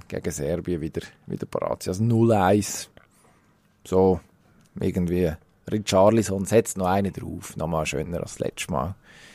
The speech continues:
Und, äh, und dann ist es das. Apropos, das ist es. Das wär's. Seba, gute Fahrt.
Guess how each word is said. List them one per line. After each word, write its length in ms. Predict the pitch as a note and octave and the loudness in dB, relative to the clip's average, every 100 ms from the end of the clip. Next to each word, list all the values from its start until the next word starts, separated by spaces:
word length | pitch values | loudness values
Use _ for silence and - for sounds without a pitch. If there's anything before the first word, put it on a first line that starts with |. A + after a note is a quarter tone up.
| - - _ _ _ _ _ _ _ _ | -20 -20 _ _ _ _ _ _ _ _
Und, 340 | - D2+ D2+ | -4 -4 -2
äh, 380 | D#2 D2 C#2 C#2 - _ - | -2 0 0 -4 -8 _ -10
und 200 | F#2+ - | -8 -4
dann 120 | D#2+ | -2
ist 160 | F#2+ B2+ | 0 0
es 180 | C3+ | 0
das. 420 | - - - - - _ _ - _ - - _ _ _ _ _ | 2 2 2 -6 -16 _ _ -20 _ -20 -20 _ _ _ _ _
Apropos, 500 | A2+ A2+ A#2+ - A#2 | 4 4 0 0 2
das 180 | A2 G2+ | 4 2
ist 180 | A#2 E3+ | 0 -2
es. 320 | D#3+ - - - | -2 -4 -10 -2
Das 200 | A#2 B2 | 2 6
wär's. 600 | B2+ E3+ B3 - - - | 6 6 4 0 -4 0
Seba, 380 | - D#3 G3 F#3+ | 6 8 8 6
gute 400 | F#3 F3 E3 C#3+ | 6 6 6 2
Fahrt. 640 | - C3 F#3 C#4+ - - | 4 4 4 -2 -12 -20